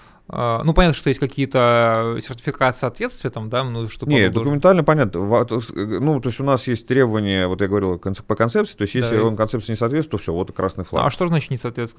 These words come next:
Speaker 1: концепции? Ну, просто
Speaker 2: Ну,
Speaker 1: там
Speaker 2: химию кладёт там какую-то, то есть
Speaker 1: Ну,
Speaker 2: мы,
Speaker 1: ну,
Speaker 2: мы
Speaker 1: ну, окей, окей.
Speaker 2: Вот.
Speaker 1: А, ну, ты имеешь в виду здоровый продукт, да, окей.
Speaker 2: Да, ну, у нас был, например, вот, э, э,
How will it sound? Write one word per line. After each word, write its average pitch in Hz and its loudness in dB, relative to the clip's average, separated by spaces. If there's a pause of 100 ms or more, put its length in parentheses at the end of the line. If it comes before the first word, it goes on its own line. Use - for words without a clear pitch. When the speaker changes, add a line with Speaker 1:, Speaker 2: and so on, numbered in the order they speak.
Speaker 1:
концепции? 120 -10
Ну, 147 -2
просто 127 -2
Speaker 2:
Ну, 90 0
Speaker 1:
там - -6
Speaker 2:
химию 110 0
кладёт 87 0
там 78 -8
какую-то, 80 -8
то - -16
есть - -16
Speaker 1:
Ну, 156 4
Speaker 2:
мы, 170 0
Speaker 1:
ну, 175 -4
Speaker 2:
мы 165 -6
Speaker 1:
ну, 160 -4
окей, 120 -8
окей. - -10
Speaker 2:
Вот. 92 0
Speaker 1:
А, 147 6
ну, 156 4
ты 185 2
имеешь 175 -2
в - -10
виду 143 0
здоровый 131 4
продукт, 110 -6
да, 110 -6
окей. 120 -10
Speaker 2:
Да, 113 8
ну, 127 6
у 120 2
нас 151 4
был, 147 6
например, 139 6
вот, 117 -2
э, - 6
э, 101 2